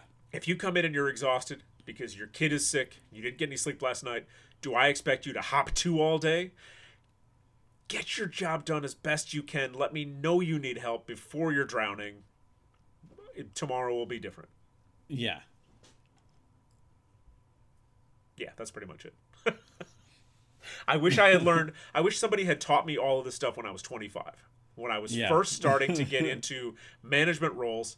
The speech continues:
Speaker 1: in the industry, I wish somebody had told me all of this stuff. I still could not have done it, but I would not have had any concept that these ideas existed. <laughs>
Speaker 2: Yeah.
Speaker 1: So it would have
Speaker 2: <laughs>
Speaker 1: been mind-boggling to me to hear that.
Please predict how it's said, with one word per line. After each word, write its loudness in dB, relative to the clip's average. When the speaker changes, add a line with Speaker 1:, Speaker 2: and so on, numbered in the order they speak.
Speaker 1:
in 0
the -2
industry, -6
I -2
wish -8
somebody -6
had -8
told -6
me -14
all 4
of -4
this -14
stuff. -12
I 0
still 4
could -6
not 0
have -6
done -2
it, -2
but 2
I 4
would -4
not 2
have 0
had 0
any -2
concept -2
that -6
these 0
ideas -2
existed. -6
<laughs> -8
Speaker 2:
Yeah. 4
Speaker 1:
So 8
it 10
would 8
have 10
Speaker 2:
<laughs> 0
Speaker 1:
been 0
mind-boggling 2
to -14
me -6
to -6
hear -6
that. -6